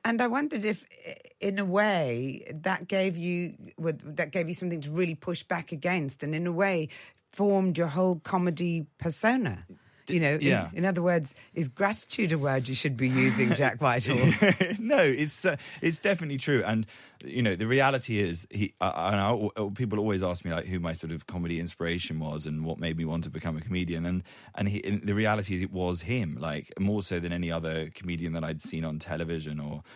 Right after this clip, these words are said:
Speaker 2: I heard on the radio. It was always the fact that my dad was a very, very naturally funny person. And when I was growing up, I could see how great he was when he was, you know,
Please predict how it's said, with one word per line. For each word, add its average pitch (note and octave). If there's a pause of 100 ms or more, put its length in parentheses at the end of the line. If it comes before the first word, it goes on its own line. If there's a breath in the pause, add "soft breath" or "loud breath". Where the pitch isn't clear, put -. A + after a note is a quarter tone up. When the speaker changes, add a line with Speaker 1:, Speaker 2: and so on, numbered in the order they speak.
(180 loud breath)
Speaker 2:
I D#2+
heard E2+
on D#2+
the D#2
radio. E2+
It D2
was E2
always F2 (240 loud breath)
the G2+
fact -
that D#2+
my F2+
dad E2
was E2
a E2
very, D#2+
very D#2+
naturally D#2+
funny D#2+
person. E2+
And D#2
when E2+
I E2+
was D#2
growing E2
up, D#2+
I D#2+
could D#2+
see E2 (260 loud breath)
how E2 (380)
great F2
he E2+
was E2
when D#2+
he D#2+
was, D#2+
you E2+
know, D#2